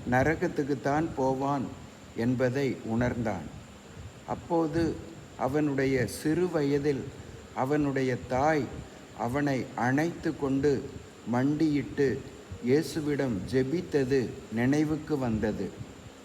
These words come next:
அவனும் அவ்வாறே சிறையில் மண்டியிட்டு தன் தாயின் தெய்வமாகிய "இயேசுவே, என்னை மன்னியும்" என்றான். உடனே அவன் மனக்கண்கள் திறந்து அழகான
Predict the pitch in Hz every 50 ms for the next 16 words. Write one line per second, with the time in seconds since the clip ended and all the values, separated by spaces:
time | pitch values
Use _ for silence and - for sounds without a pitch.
0 | - - - - - - - - - - - - - - - - - - - -
1 | 113 123 135 147 185 196 190 180 160 151 139 135 131 127 147 143 143 143 143 147
2 | 143 127 - - - - - - - - - - - - 135 139 139 151 165 165
3 | 160 156 143 131 123 127 131 135 143 147 156 160 151 143 127 - - 143 131 113
4 | 101 - - - - - - - - - - 131 127 127 120 - - 131 127 143
5 | 156 160 160 156 147 127 120 135 135 143 147 151 156 151 143 143 139 139 131 131
6 | 131 135 131 123 110 95 - - - - - - - 117 120 131 131 - - 151
7 | 147 151 156 160 160 147 - - - - - - - - - - - 123 127 135
8 | 131 127 120 113 113 120 127 139 151 160 165 160 160 165 165 151 123 - - -
9 | - - - - - 107 113 117 113 107 110 113 107 98 85 73 - - - -
10 | - - - - - - - - - - - - - - 131 131 131 160 170 170
11 | 180 185 180 156 123 - - - 123 131 139 143 135 127 127 127 135 147 170 170
12 | - - 151 143 147 143 135 156 139 127 104 95 - 131 131 143 147 156 151 151
13 | 156 135 - - - - - - - - - - - - - 117 120 127 135 147
14 | 151 151 151 139 131 131 127 135 143 156